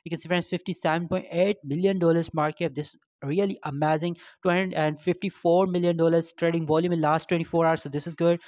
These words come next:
Just three hundred million coin supply. Okay, only three hundred million coin supply and all in circulation. So this is awesome. Its trading volume, you'll think maybe it's low because right now this meme coin was only listed on Bitcoin dex, but right now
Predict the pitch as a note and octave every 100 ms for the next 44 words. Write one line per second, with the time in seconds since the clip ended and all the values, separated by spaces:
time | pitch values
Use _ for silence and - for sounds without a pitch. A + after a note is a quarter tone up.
0 | - _ C#3+ G#3 A3 G#3+ G#3 G3 G3 F3+
1 | F3+ F3 E3+ E3+ F3 - D3 D3+ D#3+ -
2 | E3 G3+ G#3 - F#3+ F3+ F#3 E3+ E3+ E3+
3 | E3 D#3+ E3+ - E3+ E3+ - - - D#3
4 | - E3+ A3 G#3+ F#3 F3 F#3 E3+ F3 D#3+
5 | D3 D#3+ F#3 - D3+ D#3 F3+ E3+ - _
6 | - G3+ G#3 G#3+ F3+ F#3 F#3 F#3 F3+ F#3
7 | F#3 E3+ D#3+ D#3+ F3+ D#3+ D3+ D3 F#3+ G3+
8 | C3+ D3+ D3 G#3 A3 A3 D#3+ D#3+ F3 F3+
9 | D#3+ E3+ E3 E3+ E3 E3 E3 - E3 F3
10 | E3+ D#3 - F3+ - E3 E3 F3+ - _
11 | C#3 - E3 D3 - D3+ F3 - B2+ D3+
12 | C3 C3+ D3+ G3 G3 E3+ D3 D3+ F3+